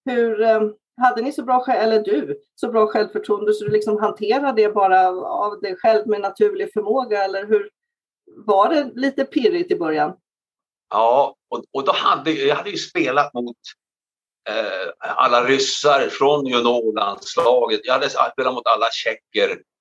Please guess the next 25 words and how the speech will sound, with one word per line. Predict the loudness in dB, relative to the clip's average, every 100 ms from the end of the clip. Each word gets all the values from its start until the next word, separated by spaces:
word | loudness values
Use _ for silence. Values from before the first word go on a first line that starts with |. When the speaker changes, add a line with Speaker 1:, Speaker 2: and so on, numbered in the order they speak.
| _
Speaker 2:
Hade, | -4 -4 -6
som | -4
jag | -2
sa, | 2 0
mot | 2 -2 -4 -6
Team | -6 -2
Canada | 0 2 2 2 0
seventy-two, | 2 0 -2 -8 -10 -8
lirat | -4 -2 -2
mot | -6 -2
dem. | 0 0 -4 -14 _ _ _ _ _ -12
Eh, | -8 -8 -12 -14 -2
V | 0 2
M-turneringar. | 0 -2 -4 -2 0 0 0 -2 -2 -2 -6 _ _ _ _ _
Så | 0
jag | 2
hade | 2 0 -2
nog, | -2 -4 -6 -16 _ _ _ _ _ _ _ _
jag, | -8 -8 -10 _ _
jag | -2 0
tyckte | -2 0
jag | 0
nog, | 2 -2 -6 -18 -20 -4
jag | -4 2
kan, | 0 0